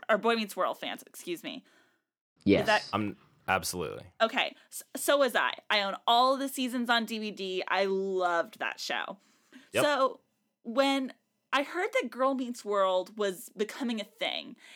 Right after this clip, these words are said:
Speaker 1: and that Cory and Topanga were gonna be in it and it was gonna be a continuation of this family, um, I was really curious about what this show would be like. And I have always,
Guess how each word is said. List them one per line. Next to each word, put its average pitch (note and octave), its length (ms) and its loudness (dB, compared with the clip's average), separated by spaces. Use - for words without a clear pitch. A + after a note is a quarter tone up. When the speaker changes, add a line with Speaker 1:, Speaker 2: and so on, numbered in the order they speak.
Speaker 1:
and G3+ 220 0
that E3+ 340 4
Cory B3+ 320 2
and G3+ 100 -6
Topanga D4+ 440 0
were D4+ 80 -4
gonna C#4+ 220 -2
be B3+ 180 -6
in A#3+ 140 0
it A#3 280 2
and G3 80 -10
it E3 60 -8
was F#3+ 100 -10
gonna G3 140 -8
be D3 100 -8
a D3 40 -10
continuation A#3+ 880 -4
of G3 140 -6
this - 180 -8
family, G#3 640 -2
um, G#3 360 0
I D4+ 100 2
was G#3+ 160 2
really C4 320 0
curious G#3+ 800 -4
about G#3 260 0
what F#3 180 -2
this F#3 100 -6
show F3+ 240 -2
would F3+ 160 -4
be C#3+ 160 -12
like. C3+ 480 -2
And B3 380 0
I B3 100 4
have C4 140 0
always, E4 360 -2